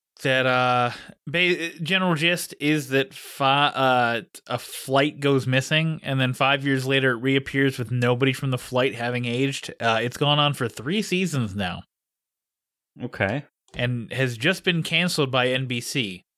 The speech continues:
Speaker 2: So people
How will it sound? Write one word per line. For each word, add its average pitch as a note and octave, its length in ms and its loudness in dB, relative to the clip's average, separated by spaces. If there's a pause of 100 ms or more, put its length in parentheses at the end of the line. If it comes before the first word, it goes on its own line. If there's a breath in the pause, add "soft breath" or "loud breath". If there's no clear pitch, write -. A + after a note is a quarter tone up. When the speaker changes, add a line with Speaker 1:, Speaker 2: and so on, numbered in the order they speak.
(1080)
Speaker 2:
So - 180 -4
people G2+ 840 0